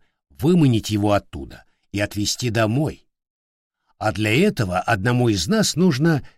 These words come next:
переодеться женщиной». Хозяин и хозяйка сразу же догадались,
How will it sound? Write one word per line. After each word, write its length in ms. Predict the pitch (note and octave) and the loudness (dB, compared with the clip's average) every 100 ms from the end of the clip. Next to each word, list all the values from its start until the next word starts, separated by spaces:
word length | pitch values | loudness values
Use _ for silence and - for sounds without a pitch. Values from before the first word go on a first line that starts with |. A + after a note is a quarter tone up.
| - | -2
переодеться 680 | F#3 G#3 F3 G3+ - A#3 | 2 4 4 2 0 0
женщиной». 760 | G3 G#3 G#2+ - - A#1+ - _ _ _ _ _ _ _ _ _ _ _ _ _ | 2 2 2 -2 -10 -14 -20 _ _ _ _ _ _ _ _ _ _ _ _ _
Хозяин 600 | _ C3 B2 G#2+ C3 A#2+ A#2 | _ 0 2 4 2 2 2
и 40 | |
хозяйка 640 | C3 B2 G2+ D3+ B2+ B2 | 0 0 2 2 2 0
сразу 460 | G#2+ - D3+ F#3 E3 | -2 0 0 2 2
же 160 | C#3+ D3+ | 2 0
догадались, 800 | D3 E3 C3 G#2 B1+ - - | 0 0 0 0 -2 -12 -18